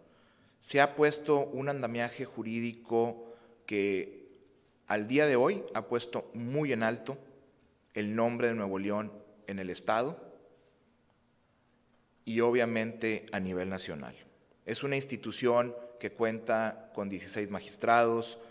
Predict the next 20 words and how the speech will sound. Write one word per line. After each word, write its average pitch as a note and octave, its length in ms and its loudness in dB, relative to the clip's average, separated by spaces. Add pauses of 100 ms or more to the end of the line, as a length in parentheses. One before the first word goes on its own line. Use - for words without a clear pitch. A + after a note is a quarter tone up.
(180)
ciento A2+ 340 -4
veintiún G#2 320 -4
jueces A#2 540 -2 (100)
y A#2 100 -2
más B2 600 0 (140)
de A2 180 0
dos G2+ 220 -2
mil A2 420 -4 (320)
colaboradores B2 880 2 (680)
que A2 120 0
trabajan A2+ 580 4
siempre A#2 500 -2
con G#2+ 180 -4
un A2 140 -4
mismo G#2+ 520 -6
objetivo, - 540 -10 (640)
brindar A2+ 420 4
justicia B2+ 600 -2
de A2 80 0
manera G#2 520 -4